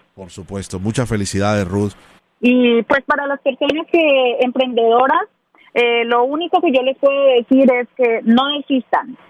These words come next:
Speaker 2: sigan adelante. Si se les metió en la cabeza hacer algún negocio,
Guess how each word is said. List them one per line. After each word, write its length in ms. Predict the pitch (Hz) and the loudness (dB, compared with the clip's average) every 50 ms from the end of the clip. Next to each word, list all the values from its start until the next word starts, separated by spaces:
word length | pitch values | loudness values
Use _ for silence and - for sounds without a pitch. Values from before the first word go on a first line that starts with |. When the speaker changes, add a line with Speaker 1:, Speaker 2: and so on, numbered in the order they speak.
| _ _ _ _ | _ _ _ _
Speaker 2:
sigan 240 | - 277 254 294 285 | -2 0 0 0 0
adelante. 500 | 311 311 294 262 262 254 247 - 226 208 - | 0 -2 -2 -2 -4 -2 0 0 0 2 2
Si 120 | 269 254 | 0 2
se 120 | 233 269 262 | 2 2 0
les 140 | 262 254 254 | 0 0 0
metió 440 | 254 247 247 226 - - 269 294 302 311 330 339 | -2 -2 -2 -2 -2 -2 0 2 2 2 0 -2
en 80 | 339 339 | -2 -2
la 100 | 339 330 | -2 -2
cabeza 480 | - 294 254 247 240 233 226 - 226 214 | 0 -2 -2 -2 -2 -2 -2 -2 -4 -4
hacer 320 | 208 - 254 233 220 214 - | -2 0 0 0 0 0 0
algún 760 | 220 226 220 220 233 240 220 214 226 - 262 285 285 277 277 | -2 -2 -2 -2 -4 -4 -6 -6 -2 0 2 2 2 2 2
negocio, 680 | 269 285 277 247 277 277 285 277 - 302 294 294 294 302 | 2 2 2 2 2 0 0 -2 -4 -4 -4 -2 -4 -4